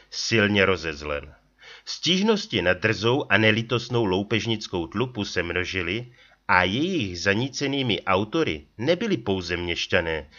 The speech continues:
které mohl odbít mávnutím ruky. V pražském okolí si zažaloval kdekdo a nejčastějším pisatelem rozhořčených dopisů bylo duchovenstvo, kališnické i katolické.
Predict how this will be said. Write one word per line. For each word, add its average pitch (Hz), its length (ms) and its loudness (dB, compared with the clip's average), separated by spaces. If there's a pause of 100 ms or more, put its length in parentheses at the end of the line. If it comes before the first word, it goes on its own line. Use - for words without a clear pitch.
(260)
které 98 320 4
mohl 98 400 2
odbít 95 480 -2
mávnutím 87 640 0
ruky. 80 360 -8 (520)
V - 100 -20
pražském 160 560 4
okolí 98 560 0
si 101 340 0
zažaloval 101 720 2
kdekdo 95 600 -2 (260)
a 90 140 6
nejčastějším 110 1000 0
pisatelem 131 680 0
rozhořčených 101 840 0
dopisů 95 680 -6 (320)
bylo 180 360 10
duchovenstvo, 82 880 0 (520)
kališnické 107 920 4
i 135 200 -4
katolické. 98 880 -6